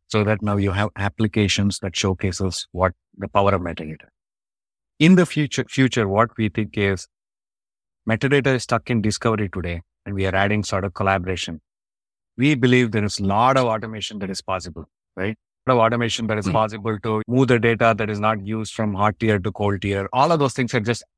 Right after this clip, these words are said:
Speaker 1: workflows and automations around metadata. We believe a lot of automation can be built so that people who are manually doing it, wasting time, all of this can be addressed towards better productivity. And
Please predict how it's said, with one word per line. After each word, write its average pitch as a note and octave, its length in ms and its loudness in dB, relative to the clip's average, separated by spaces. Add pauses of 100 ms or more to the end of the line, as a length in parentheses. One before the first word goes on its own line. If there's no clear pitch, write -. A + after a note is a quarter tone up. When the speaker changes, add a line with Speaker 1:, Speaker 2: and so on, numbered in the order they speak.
Speaker 1:
workflows A2+ 480 0
and G#2+ 100 2
automations G#2 640 -2
around G#2 320 0
metadata. F#2 460 -4 (1000)
We C3 140 6
believe B2 280 4 (100)
a A#2 80 -4
lot G#2 340 4
of B2 80 4
automation G#2+ 720 -2 (640)
can G#2+ 200 2
be G2+ 80 0
built F#2+ 460 -4
so G2+ 200 -4
that G2 160 -4 (140)
people A#2 520 2
who A2 140 -4
are G#2 100 2
manually G#2 540 2
doing G2+ 280 -2
it, F#2+ 180 -2
wasting G#2 460 -2
time, F#2+ 340 -4 (580)
all B2+ 160 2
of B2 80 4
this A2+ 160 2
can A2 160 0
be G#2 120 2
addressed F#2+ 520 -2
towards G2+ 240 0
better F#2 320 -2
productivity. F2+ 580 -2 (540)
And G2+ 420 0